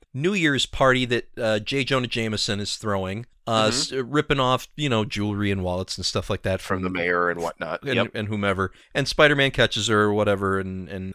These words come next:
Speaker 1: uh, d-, is, is taking her out the window. Well, he's got her, he's got her bound up in his, uh, in his webbing, and then the first thing that happens where I was like, "Does she have powers?" Like, th-,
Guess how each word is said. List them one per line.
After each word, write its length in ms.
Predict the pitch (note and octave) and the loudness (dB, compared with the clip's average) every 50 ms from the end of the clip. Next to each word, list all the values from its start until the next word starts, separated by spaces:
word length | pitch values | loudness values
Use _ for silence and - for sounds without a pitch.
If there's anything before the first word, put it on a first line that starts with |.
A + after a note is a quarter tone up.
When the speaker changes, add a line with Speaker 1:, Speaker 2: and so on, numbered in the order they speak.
| - | -12
Speaker 1:
uh, 400 | - G2 G2 F#2+ F#2 F#2 F#2 F#2 F#2 F2+ - _ _ _ _ | -12 -12 -10 -10 -10 -10 -10 -12 -14 -16 -18 _ _ _ _
d-, 240 | - G#2 F#2+ F#2+ F2+ | -8 -6 -6 -6 -6
is, 300 | - G2+ F#2 - - - | -6 -6 -6 -6 -8 -8
is 180 | - - G2 - | -8 -8 -8 -4
taking 260 | - B2+ A#2 - A#2 A2 | -2 -2 -2 0 0 0
her 100 | A2 A2 | 0 0
out 140 | G#2+ - | 0 -2
the 60 | - G#2+ | -2 -4
window. 340 | A#2 C3+ C3+ A2 G2+ F#2 - - - - - - - _ | -2 -2 0 0 0 0 -2 -6 -18 -20 -20 -20 -8 _
Well, 100 | - D3+ | -2 0
he's 200 | D#3 G3+ A#3+ G#3 - | 0 0 0 0 2
got 200 | - G#3+ G#3 G#3 | 2 4 4 4
her, 140 | G#3+ F#3 E3 | 2 2 0
he's 180 | - E3 E3+ - | -2 -4 -4 -2
got 140 | - G#3 G3+ | 0 0 2
her 40 | F3+ | 0
bound 360 | C#3+ B2 - F3+ G3+ G#3 G3+ G3+ | 0 2 2 2 2 2 2 2
up 180 | G#3 G3+ - - | 0 0 0 -2
in 100 | F#3 F3 | -2 -2
his, 340 | E3 D3+ C#3+ C3+ - - - | -2 -2 -2 -2 -4 -4 -2
uh, 240 | A#2+ C3+ C#3 C3+ - | 0 2 4 2 2
in 100 | - D3+ C#3+ | 2 0 -2
his 160 | C3+ A#2 - | -2 -2 -4
webbing, 600 | A#2+ A#2+ D3+ F#3 G3+ G3 F#3 A#2+ G2+ G2 G#2 G#2 - - - - - | -2 0 2 2 2 2 2 2 2 0 -2 -6 -10 -14 -14 -6 -4
and 180 | D#3 D#3 D#3 D#3 | -2 -2 0 2
then 300 | D#3 D#3 D#3 D#3 D3+ D3+ | 2 4 4 2 2 0
the 80 | C#3+ | -2
first 380 | C3 - - A3+ A#3 - - - | -2 0 2 2 2 2 2 0
thing 140 | A3 G3 F3+ | 0 0 0
that 160 | E3 D3+ - C3+ | 0 0 0 2
happens 340 | D3+ D3 D3 - D#3 C#3 - | 2 2 2 2 0 -2 0
where 100 | D3+ C#3+ | 0 0
I 40 | |
was 140 | D3 C#3 - D3 | 0 0 -2 -6
like, 140 | C#3 - | -8 -10
"Does 120 | - C#3+ - | -8 -6 -4
she 180 | - - A3+ | -4 -4 -4
have 320 | G#3 - G#3 G3 F#3 - - | -6 -6 -6 -6 -8 -8 -10
powers?" 480 | - - D3+ E3+ G3+ A3+ A#3 A3 - - - - - - - | -8 -4 -2 -2 -2 -2 -2 -4 -6 -8 -10 -14 -8 0 4
Like, 260 | E3+ E3 D#3+ - - | 4 4 4 2 -6
th-, 120 | - - | -16 -14